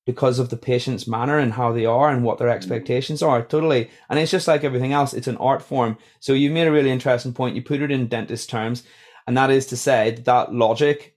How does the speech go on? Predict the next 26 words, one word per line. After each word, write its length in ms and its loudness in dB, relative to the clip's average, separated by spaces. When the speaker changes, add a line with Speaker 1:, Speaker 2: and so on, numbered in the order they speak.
Speaker 1:
is 160 -4
extrapolated 840 2
onto 280 -2
everything 340 0
else 220 2
that 100 -4
we 80 -4
do 120 -2
in 140 0
life 320 0
as 160 -4
well. 240 4
And 160 -2
I 100 4
think 220 -4
that 140 -2
that's 260 2
a 80 -2
really 380 2
nice 280 -2
way 140 0
to 80 -2
round 300 0
off 160 -4
this 100 -10
podcast, 600 -4